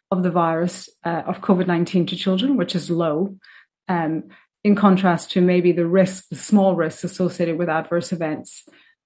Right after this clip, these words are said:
uh, linked to the vaccines. So,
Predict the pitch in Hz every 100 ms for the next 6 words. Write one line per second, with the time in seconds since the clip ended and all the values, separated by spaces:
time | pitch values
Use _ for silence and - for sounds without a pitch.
0 | - 156 - 196 180 175 - 165 151 156
1 | - 175 147 135 87 - - _ - -
2 | - _ _ _ - 240 202 185 -